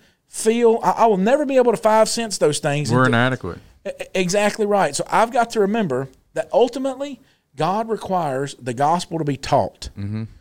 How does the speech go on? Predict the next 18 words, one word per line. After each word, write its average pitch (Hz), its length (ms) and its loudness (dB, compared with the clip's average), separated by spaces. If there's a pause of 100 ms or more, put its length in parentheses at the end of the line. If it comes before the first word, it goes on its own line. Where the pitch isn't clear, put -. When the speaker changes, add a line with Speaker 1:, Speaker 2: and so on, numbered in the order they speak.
(200)
Speaker 1:
The 135 80 2
death, 185 360 2
the - 80 0
burial, 170 360 2
and 147 80 -2
the 139 80 -2
resurrection. 143 680 0 (480)
That 180 160 0
was 196 120 2
sufficient 208 560 0
for 120 320 0 (840)
the 123 100 -4
Corinthians. 202 680 0 (960)
That 151 120 2
was 151 100 -4
sufficient 175 440 0
for 151 120 2
the 120 200 0